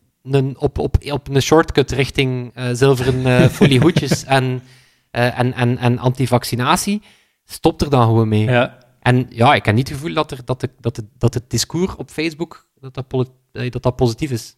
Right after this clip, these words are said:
Speaker 2: Alright. Instagram?
Speaker 1: Eh, ja,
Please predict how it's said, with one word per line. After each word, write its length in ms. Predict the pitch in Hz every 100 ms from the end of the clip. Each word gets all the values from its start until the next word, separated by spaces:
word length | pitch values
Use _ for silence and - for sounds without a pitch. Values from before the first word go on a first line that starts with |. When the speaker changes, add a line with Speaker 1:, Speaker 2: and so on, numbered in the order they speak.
| -
Speaker 2:
Alright. 420 | 120 107 156 _ _ _
Instagram? 540 | - 196 196 147 127 107 _ _ _ _ _ _ _ _ _ _ _ _ _
Speaker 1:
Eh, 880 | 120 123 127 131 127 127 127 127 127 - _ _ _ _ _ _ _ _ _ _ _ _ _
ja, 440 | 110 117 139 220